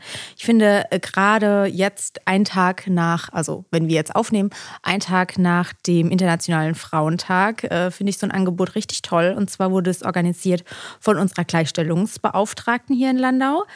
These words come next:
Zwanzig bis einundzwanzig Uhr ist der Vortrag, kostenfrei. Und man kann sich auch direkt anmelden über gleichstellung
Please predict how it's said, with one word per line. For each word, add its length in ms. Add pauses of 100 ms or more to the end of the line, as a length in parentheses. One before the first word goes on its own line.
(240)
Zwanzig 460
bis 140
einundzwanzig 800
Uhr 200
ist 140
der 80
Vortrag, 640
kostenfrei. 800
Und 100
man 140
kann 160
sich 140
auch 100
direkt 440
anmelden 480
über 280 (320)
gleichstellung 640